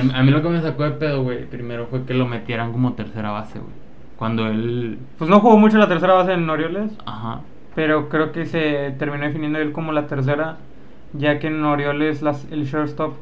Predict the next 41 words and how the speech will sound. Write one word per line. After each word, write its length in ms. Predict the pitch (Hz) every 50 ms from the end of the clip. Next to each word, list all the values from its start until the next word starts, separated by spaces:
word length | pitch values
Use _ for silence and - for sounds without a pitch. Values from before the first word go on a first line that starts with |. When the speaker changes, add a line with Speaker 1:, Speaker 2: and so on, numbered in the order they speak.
| - - - - -
Speaker 2:
quedó 220 | - 151 147 147 143
totalmente 640 | 156 135 151 151 147 147 147 147 143 135 151 143
cubierto 540 | 147 151 143 139 139 135 135 135 151 151 147
por 880 | - - 147 139 135 131 131 127 127 123 123 123 123 120 120 120 120 120
Speaker 1:
Jorge 280 | - - - 101 104
Mateo. 380 | 110 110 107 107 107 107 107 107 - - - - - -
Speaker 2:
por 120 | 156 151
Jorge 200 | 147 151 147 156
Mateo 320 | 170 170 165 135 170 170 170
y 60 | 170
la 120 | 165 165
segunda 500 | 160 147 160 151 143 147 147 147 147 151
por 480 | 147 147 151 147 147 147 143 143 139 135
Rougned 400 | 131 139 139 139 139 143 143 143
Odor. 280 | 143 139 143 160 175 - - - - - - - -
Speaker 1:
Ujú. 260 | 117 110 107 110 110 - - - -
Speaker 2:
Creo 220 | - 160 151 151 147
que 80 | 160
por 160 | 151 135 156 151
eso 100 | 151 147
se 100 | 151 151
lo 140 | 143 135
to-, 180 | 135 135 - -
se 120 | 135 147 147
tomó 300 | 135 143 139 139 139 135
como 200 | 151 160 156 147
tercera. 360 | 156 147 131 156 170 185 190
Speaker 1:
Ujú. 580 | 196 208 - - - - - - 117 113 120 127 - - - - - - - 160
Speaker 2:
Creo 100 | 151 -
que 120 | 208 208 190
hubo 120 | 175 190
una 100 | 202 214
estadística 460 | 214 214 180 165 165 165 196 185 196
graciosa, 600 | 175 180 160 147 131 151 151 147 170 180 180 165 - - -
lo 160 | 170 170 160
pusieron 240 | 143 143 143 151 156
en 80 | 170 170
un 80 | 170
tweet 200 | 165 156 156 156
de 340 | 147 147 160 165 165 160 156 151
Orioles. 360 | 147 147 147 151 151 156